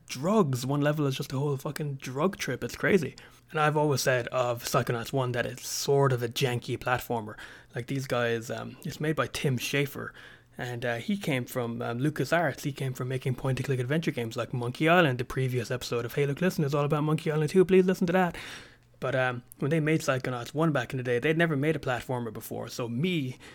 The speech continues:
little child boy, who was, you know, a connoisseur of the genre, I always thought it was sort of a weak platformer. It was sort of janky, it was sort of awkward, but it was made up for tenfold by the sheer creativity, while other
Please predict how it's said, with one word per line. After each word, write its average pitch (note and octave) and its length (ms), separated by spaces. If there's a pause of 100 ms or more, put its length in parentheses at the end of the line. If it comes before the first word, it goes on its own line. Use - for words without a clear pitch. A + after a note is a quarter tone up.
(160)
little B2 220
child C3+ 480
boy, A#2+ 340 (460)
who D3 80
was, B2 180
you A#2+ 80
know, A2 160
a - 60
connoisseur F#3 640
of C3+ 100
the B2+ 80
genre, A#2 340
I B2+ 80
always E3 220
thought C3 200
it B2 80
was B2 120
sort C#3 280
of C3 80
a B2 60
weak C3 480 (320)
platformer. A2+ 540
It A2 60
was A2+ 120
sort C3 220
of C3 40
janky, A#2+ 300
it A#2+ 60
was A#2 160
sort B2 140
of A#2+ 100
awkward, B2 340 (380)
but B2+ 120
it B2+ 120
was B2+ 120
made C3+ 240
up C#3+ 160
for A2+ 120
tenfold B2 720
by A#2 140
the A#2 80
sheer C3 420
creativity, B2+ 720
while A#2 180
other C3 300